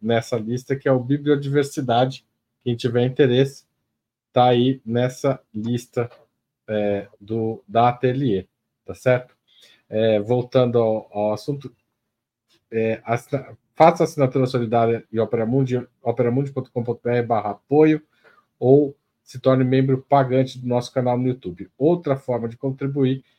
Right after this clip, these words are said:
é mandar um super cha-, chat, um super sticker agora mesmo, ou um valeu demais se você estiver assistindo um programa gravado, ou mande ainda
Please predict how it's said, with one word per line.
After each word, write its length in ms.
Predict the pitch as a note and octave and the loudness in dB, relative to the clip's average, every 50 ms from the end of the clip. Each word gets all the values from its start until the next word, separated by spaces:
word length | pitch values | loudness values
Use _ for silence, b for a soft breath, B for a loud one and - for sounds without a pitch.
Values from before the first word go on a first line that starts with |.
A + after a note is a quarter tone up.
| b b b | b b b
é 80 | B2+ B2+ | -2 0
mandar 280 | C3+ C3+ C3 B2+ C3+ C3 | 2 2 2 4 2 2
um 60 | C3 | 2
super 320 | - - C3 C3+ - C3 B2 | -2 -6 -8 -4 -4 -4 -4
cha-, 420 | - - - C#3 C3+ C3 C3+ - _ - | -4 -4 -2 0 0 0 -2 -4 _ -12
chat, 440 | - - - C#3+ C3+ C#3 C#3 - | -6 -2 2 2 2 2 0 -2
um 80 | B2+ A#2 | -6 -8
super 440 | - - A#2+ G#2+ - A#2+ A2 A2 A2 | -8 -8 -10 -8 -6 -6 -6 -6 -8
sticker 400 | - - - A2 G2+ - A#2 A#2 | -10 -12 -12 -12 -8 -4 -4 -4
agora 320 | A#2+ A#2 B2 C3 C3+ D3+ D3+ | -2 -2 0 0 0 0 0
mesmo, 420 | C#3+ A#2 A2+ A#2+ A#2+ B2 C3 C3+ - _ _ _ _ _ _ _ | 0 0 -2 -2 -4 -6 -10 -14 -16 _ _ _ _ _ _ _
ou 300 | - A#2+ C3 C3+ C3+ C3+ - | 0 2 2 2 2 0 -4
um 160 | B2+ B2 C3 | -4 -4 -2
valeu 360 | B2 B2+ C3 B2 A2+ A2+ A#2+ A#2+ | 0 0 0 0 0 0 -2 -2
demais 420 | A#2+ B2 A#2 A2 A2 A2 G#2+ - | -4 -6 -6 -4 -4 -4 -6 -6
se 60 | - | -8
você 220 | A2+ A2 - - A#2 | -10 -10 -8 -10 -12
estiver 240 | A2 - A2 A2 | -10 -8 -6 -6
assistindo 320 | A2 - - - A2+ G#2+ G#2+ | -6 -6 -8 -10 -8 -8 -8
um 40 | G#2 | -6
programa 400 | - A#2+ A#2+ B2 B2 B2+ B2+ B2+ | -4 -4 -2 -2 -2 -2 -2 0
gravado, 520 | C#3 C#3 C3 A2 A2 G#2 G#2+ A2 A#2 B2 _ _ _ _ _ _ _ _ _ _ - | 0 0 0 0 -2 -2 -4 -4 -6 -10 _ _ _ _ _ _ _ _ _ _ -2
ou 200 | B2 B2+ C3 C3+ C3+ | 2 4 4 4 4
mande 340 | C3+ C3 C3+ C3+ C3+ C#3 | 2 2 2 0 0 0
ainda 460 | C3 B2 A2+ A2 A2+ A#2 A#2 A#2 A2+ | 0 0 0 -2 -4 -4 -4 -4 -6